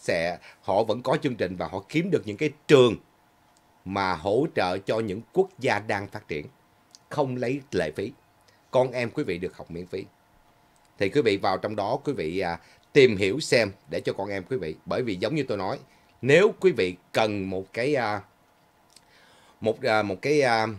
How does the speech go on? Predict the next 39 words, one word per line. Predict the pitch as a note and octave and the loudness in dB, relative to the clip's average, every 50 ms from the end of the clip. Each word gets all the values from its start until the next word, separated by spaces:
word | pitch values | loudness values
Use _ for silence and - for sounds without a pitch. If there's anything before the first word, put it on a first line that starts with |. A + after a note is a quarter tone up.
| E2+ | -10
một | F#2+ G2 F2 - | -10 -10 -8 -8
cái | B2+ - | -8 -2
chương | - E3+ D#3+ C3 | 0 0 2 2
trình | C#3 A#2+ G2 | 0 -2 0
giáo | F#2 A2 B2 | -2 -2 0
dục | D3+ B2+ G#2 G2 - _ _ _ _ _ _ | 0 0 -2 -2 -4 _ _ _ _ _ _
cho | C#3 B2+ | -2 -2
con | - - C#3 B2+ C3+ | 0 2 0 0 0
em | B2+ B2+ A#2+ G#2+ | 0 -2 -4 -4
của | C3+ B2+ | -4 -4
mình | A#2 F#2 D2+ - | -6 -6 -6 -10
thật | - - - - | -14 -18 -18 -10
sự, | - F#2 D2+ D2+ - - _ _ _ _ | -6 -6 -6 -6 -8 -12 _ _ _ _
thứ | D#3 E3 | 0 2
nhất | F3 F3+ G#3 G#3+ - - | 6 6 4 4 2 -4
là | - D#2 E2 F#2 F2 E2+ E2+ D#2+ - - - - - - | -14 -10 -6 -4 -4 -4 -4 -6 -8 -12 -18 -20 -18 -2
bằng | A#2 A#2+ A#2+ A2+ G2 | 0 0 2 2 0
cấp | - - D#3 - | -2 -4 -4 -4
sau | - - D3 A2+ A2 G2+ | -2 0 2 2 2 0
này | G2 F#2 F2 | -2 -4 -4
của | - G2+ | -4 -8
nó | A2+ A2+ | -8 -6
có | - B2 | -6 -4
giá | C3 B2+ A2+ A2 | -4 -4 -4 -4
trị | - - D2 E2 | -6 -8 -8 -8
hơn. | F#2+ F2 - - _ _ _ _ _ _ _ _ _ _ _ _ _ _ _ | -8 -10 -12 -14 _ _ _ _ _ _ _ _ _ _ _ _ _ _ _
Thứ | - D#3 F3+ E3+ | 2 4 6 8
hai | D3+ C#3 B2+ B2 G#2+ - - _ _ _ _ - | 8 8 8 6 4 0 -4 _ _ _ _ -6
là | A2 A2+ A2 G#2 - - - | -2 0 0 0 0 0 0
thật | C#3 B2+ - | 0 0 0
sự | - - - G2 G2 A#2+ B2 | 0 0 0 0 2 -2 -4
nó | A#2 A#2 B2+ C3+ | -6 -4 -2 -2
có | C#3 C3+ D3 D3 C#3 - - | -2 -2 -4 -6 -6 -6 0
kiến | - F#3 F#3+ G3+ F#3+ | 0 0 0 2 0
thức, | F#3+ F#3+ - - | 0 -2 -2 -6
nó | C#3+ C3+ C3+ C3+ C#3 C3+ | -6 -4 -4 -4 -4 -4
có | - B2+ C3 C#3+ | -4 -4 -4 -4
đầy | D3 A#2+ G#2+ F#2+ F#2 | -2 -2 0 -2 -2
đủ, | F2+ F2 C#2+ D#2+ G2 B2+ C3 | -2 -6 -6 -6 -8 -10 -10